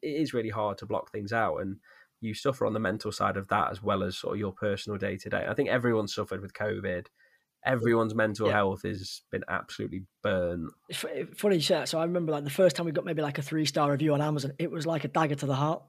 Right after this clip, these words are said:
Speaker 2: Now I'm, now I'm absolutely okay with that. You, I just, you have to accept that what you do isn't for everyone, and that's absolutely fine. But, uh, yeah, at first it is, it's like, it's like attacking your own baby.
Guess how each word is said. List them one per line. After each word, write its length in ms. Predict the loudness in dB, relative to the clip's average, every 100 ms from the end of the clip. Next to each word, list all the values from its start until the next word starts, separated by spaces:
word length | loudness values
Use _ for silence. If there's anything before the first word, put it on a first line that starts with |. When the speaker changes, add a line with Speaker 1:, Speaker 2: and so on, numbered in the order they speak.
| _
Speaker 2:
Now 200 | 10 10
I'm, 120 | 10 6
now 160 | 6 6
I'm 80 | 6
absolutely 360 | 4 2 4
okay 240 | 4 6 6
with 100 | 6
that. 160 | 2
You, 120 | 0 0
I 60 |
just, 180 | -2 0
you 80 | 2
have 160 | 2 2
to 80 | -2
accept 440 | 0 0 0 -2
that 220 | -8 -8 _ -20 -20 -20 -20 -20 _ _ 4
what 160 | 4
you 80 | 4
do 260 | 2 4 4
isn't 260 | 4 2 0
for 100 | 2
everyone, 340 | 4 4 2 2
and 60 |
that's 180 | 0 0
absolutely 400 | 0 0 -2 -2
fine. 320 | -2 0 0
But, 340 | -2 -4 -4 0
uh, 160 | 2 2
yeah, 220 | 2 2
at 100 | -2
first 500 | 4 8 8 6 -2 -8 -2
it 140 | 0
is, 160 | 2 0
it's 160 | 2 4
like, 220 | 4 2
it's 100 | 0
like 120 | 0
attacking 360 | 0 0 2 2
your 120 | 2
own 120 | 2
baby. 420 | 2 4 4 0